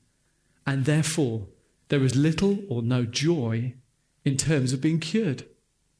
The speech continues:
It's very simple. Christians are always banging on about, "Guess what? Jesus is great. You can be saved by him."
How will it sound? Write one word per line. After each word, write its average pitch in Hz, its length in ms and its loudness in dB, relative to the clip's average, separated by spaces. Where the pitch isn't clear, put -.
It's 185 140 -2
very 196 260 2
simple. 214 440 0
Christians 233 320 2
are 202 40 4
always 220 180 4
banging 208 280 2
on 202 80 2
about, 147 260 0
"Guess 254 220 2
what? 254 240 0
Jesus 254 340 4
is 196 100 2
great. 214 280 2
You 202 120 4
can 202 140 2
be 170 100 2
saved 240 640 4
by 135 200 2
him." 113 400 0